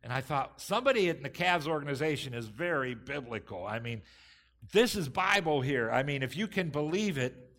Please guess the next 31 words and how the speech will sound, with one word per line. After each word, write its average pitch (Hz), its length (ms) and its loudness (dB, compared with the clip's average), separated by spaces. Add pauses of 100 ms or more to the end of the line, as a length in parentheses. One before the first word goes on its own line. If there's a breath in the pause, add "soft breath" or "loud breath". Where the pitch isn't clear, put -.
(380 soft breath)
you 151 160 -2
can 147 180 -6
see 175 280 0
it. 135 80 2
And 143 80 2
I, 165 160 2 (320 loud breath)
I 165 80 2
was 156 140 0
watching 185 400 0
the, 147 220 0
uh, 127 260 4
Eastern 160 440 -4 (420 loud breath)
Championship 160 600 -2
Finals. 143 480 0
We 147 120 0
were 151 80 -2
playing 139 320 -2
Boston. 135 520 -2
They 147 140 0
were 160 100 -2
the 143 100 -4
number 143 240 -4
one 135 200 -6
seed. 139 280 -6
We 135 140 -6
had 139 140 0
to 135 60 -8
play 143 200 -2
the 123 80 -2
first 151 320 -10
two 147 180 -4